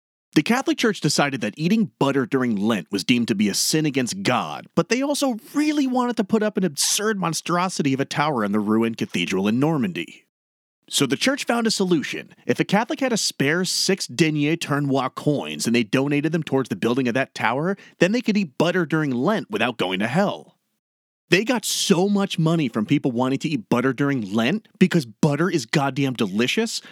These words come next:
that a tower went up in the ruined cathedral that was so ridiculous it actually fucked up the facade of the building. And that tower to this day is still referred to as the Butter Tower.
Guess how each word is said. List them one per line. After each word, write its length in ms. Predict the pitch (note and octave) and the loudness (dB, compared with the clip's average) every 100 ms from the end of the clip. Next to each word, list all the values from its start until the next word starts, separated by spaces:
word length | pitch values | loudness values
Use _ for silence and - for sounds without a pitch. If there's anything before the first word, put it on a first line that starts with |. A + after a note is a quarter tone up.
| - | -2
that 100 | D3+ | 0
a 80 | C#3+ | -2
tower 480 | - - E3+ A3 | -4 -2 0 0
went 160 | A3+ F3 | 0 0
up 120 | E3 | -2
in 60 | D3+ | -2
the 80 | B2 | 0
ruined 400 | A#2+ C3+ C#3+ - | 2 2 0 -2
cathedral 540 | B2 - D3 A#2+ G#2+ | -2 0 0 2 2
that 160 | A#2 C3 | 0 -2
was 100 | - | -2
so 380 | - - G3 | -2 0 2
ridiculous 800 | F#3 F#3 D3 - D3 F#3+ G3 G3+ | 2 -2 -2 -2 0 0 0 0
it 80 | D#3 | 0
actually 360 | D#3+ F3+ G3 D#3+ _ | 0 0 -2 -2 _
fucked 300 | - E3+ - | 0 0 -2
up 120 | F3 | -4
the 80 | C#3+ | -2
facade 440 | D3+ - D#3 D3+ | -2 0 0 0
of 60 | C3 | -2
the 80 | G#2 | -2
building. 580 | - E3 F#3+ G2 - - - - | 0 2 0 -4 -8 -20 -8 -2
And 140 | C3+ | 0
that 180 | E3 - | 0 -2
tower 300 | E3 D#3+ D#3+ | 0 0 0
to 100 | D#3 | 0
this 220 | C#3+ C3 | 0 -2
day 380 | A2 - - F3 | -4 0 2 2
is 180 | F3 - | 0 -2
still 260 | - D3+ | 0 2
referred 380 | D3 - D#3 E3+ | 0 0 -2 0
to 160 | C#3+ A2+ | 0 0
as 100 | G#2 | -2
the 140 | G#2+ _ | -8 _
Butter 300 | - F3 F3+ | 0 2 -2
Tower. 640 | - F2 D#2+ D#2+ C#2 - | -4 -6 -6 -8 -12 -18